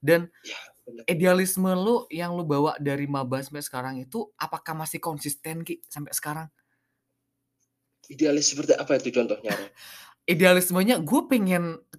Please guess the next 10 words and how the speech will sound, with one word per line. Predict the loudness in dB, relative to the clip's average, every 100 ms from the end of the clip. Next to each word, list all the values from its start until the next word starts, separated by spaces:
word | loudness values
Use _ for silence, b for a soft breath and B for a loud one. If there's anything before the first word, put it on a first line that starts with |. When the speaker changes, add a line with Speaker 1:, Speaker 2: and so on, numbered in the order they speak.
| -4
Speaker 1:
gue | -2 0
sebagai | 2 2 2 0
mahasiswa | 0 -4 -8 -6 -4 -4 -4 -10 b b b b
Sendra | -4 -2 0 -2
Tasik | -4 -6 -8 -10 _ -8
nggak | -2 0 0 -2
hanya | -4 -4
sekedar | -6 -4 -2 -2 -6 _ _ _ _ _
menyelesaikan | -2 0 2 0 0 -2 -2
studi, | -2 -2 0 0 -2 -4